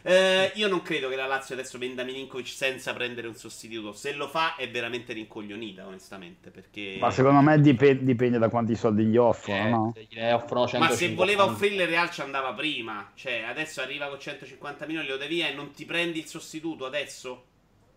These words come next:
Speaker 1: Cioè, se lo
Speaker 3: Eh,
Speaker 1: fai
Speaker 3: sì.
Speaker 1: durante il mercato aveva senso. Io non credo che adesso vogliano smantellare, anche perché n-, non ce l'ha poi la Lazio ricambia, a meno che non vogliano tenere Beriscia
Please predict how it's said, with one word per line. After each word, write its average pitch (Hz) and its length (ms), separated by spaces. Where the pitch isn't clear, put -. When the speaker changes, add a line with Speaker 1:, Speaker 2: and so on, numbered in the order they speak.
Speaker 1:
Cioè, - 200
se 143 120
lo - 80
Speaker 3:
Eh, - 20
Speaker 1:
fai 185 120
Speaker 3:
sì. 175 60
Speaker 1:
durante 185 340
il 170 80
mercato 185 340
aveva 147 220
senso. 123 340
Io 180 140
non 151 140
credo 120 280
che 113 60
adesso 120 280
vogliano 113 380
smantellare, 104 720
anche 110 180
perché 117 320
n-, 107 320
non 107 120
ce - 160
l'ha 113 200
poi 101 120
la 98 100
Lazio 95 360
ricambia, 92 440
a 104 40
meno 113 180
che 120 80
non 117 140
vogliano 110 300
tenere 110 260
Beriscia 107 640